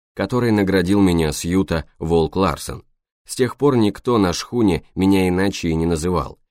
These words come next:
и я мало-помалу настолько к этому привык, что уже и сам мысленно называл себя Хэмп, словно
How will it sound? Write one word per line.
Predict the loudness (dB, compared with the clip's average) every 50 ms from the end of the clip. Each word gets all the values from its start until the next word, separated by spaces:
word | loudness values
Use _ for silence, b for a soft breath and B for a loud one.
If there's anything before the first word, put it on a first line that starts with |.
| _ _ _
и | -2 0
я | 2 2 2
мало-помалу | 2 2 2 2 0 0 0 0 2 2 2 2 2 2
настолько | 2 0 0 -2 0 0 0 0 0 -2 -2
к | 0
этому | 0 0 0 2 0 0 0
привык, | 0 -4 -2 0 -2 -2 -2 -4
что | -4 -2 0 0
уже | 0 0 -2 -2 -2
и | -2
сам | -4 -6 -4 -2 -2 -2 -4 -6 _ _ _
мысленно | -2 0 0 0 0 0 0 2 2
называл | 2 2 0 0 -2 -2 -2 -2
себя | -4 -6 -4 -4 -4 -4
Хэмп, | -4 -6 -6 -6 -6 -6 -8 -12 -20 _ _
словно | _ -4 -2 0 0 0 0 -2